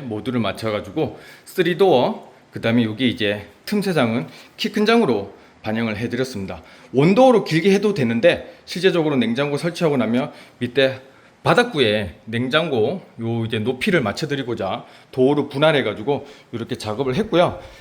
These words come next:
이 사이즈 같은 경우는 실제적으로 김치 냉장고 쓰리도어 기준으로 이렇게 맞춰놨기 때문에 뭐 변동될 사항은 없지만 나중에 변동되더라도 김치 냉장고 쓰리도어를 반영할 수 있는 높이로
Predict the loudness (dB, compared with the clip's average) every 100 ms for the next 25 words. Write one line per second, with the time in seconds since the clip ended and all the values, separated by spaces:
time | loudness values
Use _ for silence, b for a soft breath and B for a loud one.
0 | B -2 0 2 2 4 4 4 2 0
1 | 0 0 0 0 -4 -6 -2 0 2 0
2 | 0 -2 -8 -20 b b b b b _
3 | -8 -6 0 2 2 0 0 -4 -4 0
4 | 2 0 -4 -6 -4 -2 -2 -4 -6 -6
5 | -2 -2 -2 -4 -4 -2 -4 -6 B B
6 | B _ -8 -8 -2 0 4 4 4 0
7 | -2 -4 0 2 0 -2 -4 -2 -2 -4
8 | -4 -6 -6 -4 -2 0 0 -2 -2 -6
9 | B B B -10 -8 -4 -2 0 -2 -2
10 | -2 0 0 0 0 -2 -2 -2 -2 2
11 | 0 0 -2 -2 -4 -6 -4 -4 0 0
12 | 0 -2